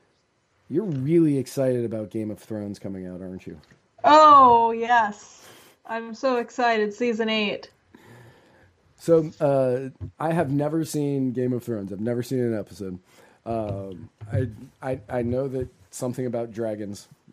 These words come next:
Speaker 1: are involved, um, and a lot of incest. And
Speaker 2: Oh.
Speaker 1: that,
Speaker 2: Well,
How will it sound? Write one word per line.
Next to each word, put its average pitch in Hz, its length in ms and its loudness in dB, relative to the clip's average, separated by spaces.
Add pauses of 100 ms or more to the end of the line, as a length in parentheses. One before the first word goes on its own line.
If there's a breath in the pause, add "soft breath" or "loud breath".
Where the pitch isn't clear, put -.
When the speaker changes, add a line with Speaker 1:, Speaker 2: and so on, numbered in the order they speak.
(120)
Speaker 1:
are 110 160 -8 (140)
involved, 101 340 -10 (460 soft breath)
um, 101 420 -8
and 117 220 -6
a 120 80 -10
lot 110 220 -6
of 104 100 -10
incest. 104 640 -12 (560)
And 101 380 -10
Speaker 2:
Oh. 254 800 4 (840)
Speaker 1:
that, 127 220 -4
Speaker 2:
Well, 240 720 8